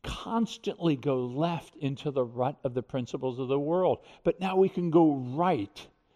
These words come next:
into the things of God.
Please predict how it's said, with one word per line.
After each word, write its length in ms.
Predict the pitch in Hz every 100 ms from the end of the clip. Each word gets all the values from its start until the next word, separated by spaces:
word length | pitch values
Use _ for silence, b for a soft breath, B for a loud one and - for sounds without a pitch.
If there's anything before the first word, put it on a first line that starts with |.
| _ _ _
into 640 | 147 165 165 - 104 98 101 _ _ _ _ _ _ _ _ _ _ _ _ -
the 100 | 117
things 440 | - 151 165 147
of 100 | 123
God. 360 | - 180 185